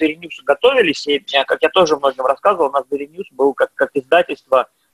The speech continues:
заранее придумано. Мы, мы, мы, мы, мы шли к этому, у нас очень, ну, не очень много, но как-, какое-то количество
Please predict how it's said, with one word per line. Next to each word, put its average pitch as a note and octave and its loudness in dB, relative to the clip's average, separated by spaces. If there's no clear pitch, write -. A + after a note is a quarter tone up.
заранее D3 0
придумано. A#2+ -10
Мы, A#2+ -8
мы, C3 -12
мы, C#3 -2
мы, C#3 -2
мы D3 -2
шли D3+ 2
к - -8
этому, D#3+ 0
у B2+ -2
нас E3 -4
очень, D#3 -8
ну, F3+ 4
не E3+ 4
очень G#3 2
много, E3 0
но C#3 -2
как-, C#3+ -8
какое-то F#3 0
количество E3 -2